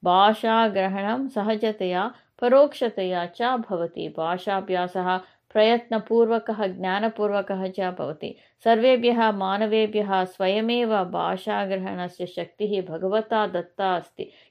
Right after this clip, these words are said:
किं देववाणी तयो-, तया देवदत्तशक्त्या न गृहीतव्या।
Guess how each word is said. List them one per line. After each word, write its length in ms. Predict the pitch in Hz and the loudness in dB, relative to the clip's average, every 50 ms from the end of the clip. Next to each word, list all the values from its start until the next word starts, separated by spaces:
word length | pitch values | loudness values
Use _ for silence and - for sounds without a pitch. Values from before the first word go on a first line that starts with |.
| _ | _
किं 340 | - 277 285 294 302 294 254 | 0 2 4 4 4 4 4
देववाणी 840 | 220 214 214 208 220 226 214 208 208 202 202 196 190 190 190 185 | 4 2 2 2 0 0 2 2 2 0 0 -2 -2 -4 -6 -6
तयो-, 500 | 185 185 196 180 180 185 190 185 185 185 - - _ _ _ _ _ _ - | -6 -4 -4 -2 0 0 2 2 2 0 -2 -8 _ _ _ _ _ _ 2
तया 560 | 196 196 196 202 202 196 185 180 180 - - - 185 | 4 4 6 6 6 6 6 4 2 -2 -6 -4 0
देवदत्तशक्त्या 1300 | 180 208 208 208 208 220 208 214 196 190 185 - - 175 175 - - 180 180 - _ - 180 170 170 - 175 | 4 6 6 6 6 4 2 2 0 0 0 -2 -6 -6 -4 -4 -6 -8 -8 -8 _ -6 -4 -2 -2 -2 -2
न 220 | 180 175 175 175 | -2 -2 -2 -4
गृहीतव्या। 960 | 165 160 156 160 165 170 170 160 156 160 147 139 143 147 147 147 156 160 151 | -2 -4 -6 -4 -4 -6 -6 -6 -6 -6 -8 -6 -6 -6 -4 -4 -4 -4 -6